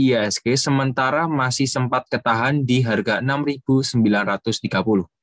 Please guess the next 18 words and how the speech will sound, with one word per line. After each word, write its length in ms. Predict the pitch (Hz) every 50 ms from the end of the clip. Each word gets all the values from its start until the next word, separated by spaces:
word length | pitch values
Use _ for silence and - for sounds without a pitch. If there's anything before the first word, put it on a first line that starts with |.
| _ _ _ _ _ _ _ _ _ -
Ya, 160 | - 107 117
setelah 480 | 120 - 135 127 - 131 120 117 117 -
dia 240 | - 120 113 110 113
reject, 400 | 107 - - 131 160 - - _ _ _ _ _ _ _ _ _ _ _ _ _ _ _ _ _ -
after 560 | 127 131 127 - - - - 143 131 127 120
closing 400 | - 135 131 123 113 - 135 123
gap 240 | 113 101 135 151 - - -
di 80 | 120
atas, 640 | 107 110 113 - - 135 170 208 - - - - - _ _ _ _ _ _ _ _ _ _ _ _ _ _ _ _ _ _ _ _ _ - 135
dia 80 | 131
memang 400 | 127 131 131 127 123 120 120 113
drop, 320 | - - 117 139 156 - -
harganya 400 | 110 104 98 107 107 120 131 131
terkoreksi, 720 | - 117 113 - 120 120 117 113 104 - - - 175 185
namun 320 | 180 151 123 123 131 139
masih 320 | 135 131 120 113 - 123 107
bisa 240 | 110 - - 110 -
ketahan 560 | 110 - - 110 104 104 123 156 180 196